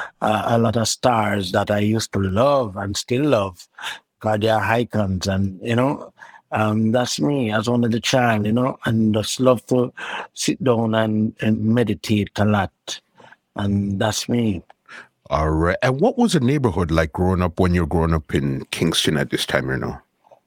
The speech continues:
Speaker 1: Well, it was a neighborhood, um, it was kind of like a rough, you know, rough,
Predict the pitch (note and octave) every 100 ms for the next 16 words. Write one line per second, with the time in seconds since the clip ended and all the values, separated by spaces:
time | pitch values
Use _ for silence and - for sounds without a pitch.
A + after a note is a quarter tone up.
0 | _ _ - F3 F3 E3 D#3+ - D#3 D#3+
1 | C#3+ D#3+ F3+ F3+ D#3+ - D3 E3 C#3+ C#3
2 | C3+ B2 C3 C3 B2+ B2 B2 A#2+ A2+ G#2
3 | - - _ - _ _ - - C#3+ C#3
4 | - - D#3 D3+ C3 C3 C#3 C3+ - C#3
5 | C3+ A2+ G2 - A#2+ C3+ A#2+ F#2+ - -